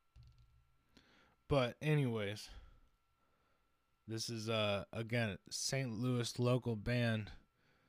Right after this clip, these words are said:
from the seventies, Head East, Never Been Any Reason. The album is, uh, Flat as a Pancake.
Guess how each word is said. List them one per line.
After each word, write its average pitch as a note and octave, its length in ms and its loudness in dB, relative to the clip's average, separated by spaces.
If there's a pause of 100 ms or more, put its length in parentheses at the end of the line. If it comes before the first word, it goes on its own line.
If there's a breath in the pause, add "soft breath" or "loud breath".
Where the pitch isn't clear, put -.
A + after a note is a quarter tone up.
(160)
from A2+ 260 2
the F#2+ 60 2
seventies, A#2 560 4
Head B2 260 4
East, A#2+ 380 2
Never B2 340 4
Been B2+ 240 8
Any C3 240 6
Reason. C3 560 6 (600 soft breath)
The - 120 -6
album A#2 400 6
is, G#2+ 260 6
uh, F#2+ 280 8
Flat C#3 360 8
as C3+ 120 4
a A#2 40 -6
Pancake. A#2+ 560 -6